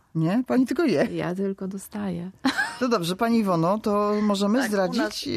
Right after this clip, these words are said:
Speaker 1: wiem,
Speaker 3: nas
Speaker 1: że
Speaker 3: zawsze
Speaker 1: nawet jak
Speaker 3: na
Speaker 1: zdradzimy,
Speaker 3: stole.
Speaker 1: e, e, zdradzimy przepis, powiedzmy trochę o tym, to i tak, e, e, tylko wy tam potraficie to zrobić. Słyszałam, że to jest tak, po pierwsze, e, kapusta do, e, t-, czyli te liście do gołąbków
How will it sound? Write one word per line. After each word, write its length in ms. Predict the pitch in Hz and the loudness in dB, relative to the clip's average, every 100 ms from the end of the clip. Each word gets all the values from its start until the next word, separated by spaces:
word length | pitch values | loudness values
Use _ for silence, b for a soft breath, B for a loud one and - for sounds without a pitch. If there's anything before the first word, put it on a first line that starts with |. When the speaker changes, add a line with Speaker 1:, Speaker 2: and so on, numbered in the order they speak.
| 226 | 0
Speaker 1:
wiem, 100 | 240 | 2
Speaker 3:
nas 160 | 226 226 | 2 2
Speaker 1:
że 120 | 220 | 0
Speaker 3:
zawsze 140 | 208 208 | 0 2
Speaker 1:
nawet 240 | 220 214 | 0 0
jak 100 | 208 | 0
Speaker 3:
na 80 | 214 | 0
Speaker 1:
zdradzimy, 540 | 196 214 208 220 196 | 2 2 2 2 4
Speaker 3:
stole. 260 | 175 170 175 B B B B B | 4 2 -2 B B B B B
Speaker 1:
e, 520 | 170 170 170 170 165 - | 0 2 2 2 2 2
e, 200 | 180 175 | 2 2
zdradzimy 480 | 175 196 214 208 | 0 2 2 2
przepis, 500 | 180 208 180 196 247 | 2 -2 0 -2 -2
powiedzmy 680 | - 214 196 - 180 196 240 247 185 | -2 -2 -2 -2 0 2 0 -2 -2
trochę 340 | 185 175 175 | -2 0 0
o 80 | 165 | 0
tym, 280 | 160 196 240 B B | 0 0 0 B B
to 100 | - | -2
i 80 | 226 | 0
tak, 300 | 220 202 - | 0 -2 -2
e, 40 | |
e, 960 | 180 175 170 170 165 170 165 165 165 165 | 0 2 2 0 -2 -2 -4 -4 -4 -6
tylko 280 | 151 165 175 | -4 -2 -2
wy 120 | 165 | -2
tam 140 | 170 151 | 0 -2
potraficie 480 | 151 156 160 143 143 | 0 -4 -4 -6 -2
to 100 | 151 | 0
zrobić. 420 | 147 143 185 - B B | 0 0 -4 -6 B B
Słyszałam, 380 | - 208 269 302 | -6 0 2 2
że 100 | 269 | 0
to 120 | 247 | 0
jest 160 | 240 - | 0 0
tak, 200 | 151 - | -4 -4
po 100 | 180 | -4
pierwsze, 520 | 214 208 247 226 233 B B B B | -4 -2 0 0 -2 B B B B
e, 380 | 190 180 180 175 | 0 2 2 0
kapusta 720 | 185 - 208 - 233 214 202 | -2 -2 -4 -2 0 2 2
do, 800 | 180 185 180 180 180 175 175 - | 0 2 2 2 2 0 0 -2
e, 100 | 180 | -4
t-, 180 | 165 175 | -6 -8
czyli 260 | - 190 | -2 -2
te 140 | 180 196 | 2 2
liście 600 | 202 226 - 208 202 214 | 2 0 0 0 0 0
do 120 | 190 | 0
gołąbków 640 | 180 175 170 165 226 240 | 0 2 0 -2 -4 -4